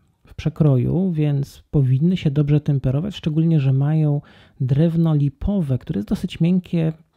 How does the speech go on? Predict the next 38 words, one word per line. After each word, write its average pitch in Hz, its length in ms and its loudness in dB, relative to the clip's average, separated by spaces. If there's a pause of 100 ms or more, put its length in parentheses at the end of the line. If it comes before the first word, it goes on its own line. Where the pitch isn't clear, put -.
To 269 140 -6
powinno 160 420 4
się 151 140 -4
przełożyć 135 440 0
na 135 100 2
dobre 135 360 2
temperowanie, 131 540 -2
przynajmniej 127 340 -8
w - 100 -14
teorii. 127 460 0
No 147 120 -4
zobaczymy. 139 400 -2 (680)
Rysik - 600 -4
dosyć 143 520 -2
gruby. 147 600 2 (140)
Czy 185 120 -2
się 190 120 0
będzie 175 300 2
łamał, 165 280 2
czy 151 120 -2
się 147 120 -2
nie 143 100 2
będzie 139 240 2
łamał, 135 240 0
zobaczymy. 135 560 -2
Co - 200 -2
mnie 156 400 2
nie 240 140 -4
przekonuje 208 540 -2
i 160 140 -2
dla 170 400 -2
mnie 175 200 2
jest 147 200 -2
na 151 160 0
minus, 151 600 0 (480)
na 143 100 2
samym 175 360 4
początku 156 580 -2